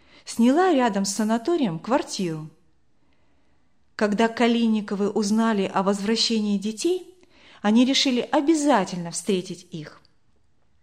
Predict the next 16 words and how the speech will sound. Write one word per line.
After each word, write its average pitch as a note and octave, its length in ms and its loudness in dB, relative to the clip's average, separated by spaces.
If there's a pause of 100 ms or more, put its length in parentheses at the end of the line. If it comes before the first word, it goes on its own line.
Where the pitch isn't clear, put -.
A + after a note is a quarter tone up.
(560)
Лечащий A3+ 560 2
врач G#3 380 0
Сергея A3+ 400 0
Петровича C#4+ 680 -4 (680)
против E4 340 0
такой G#3+ 260 -2
поездки F#3+ 520 -4
не A3 140 2
возражал. D4 680 -2 (760)
Больному A3 760 4
на A#3 200 6
пользу A3 480 0
положительные G#3+ 840 -2
эмоции, G#3+ 640 -4 (600)
но G#3 160 4
просил A#3 500 0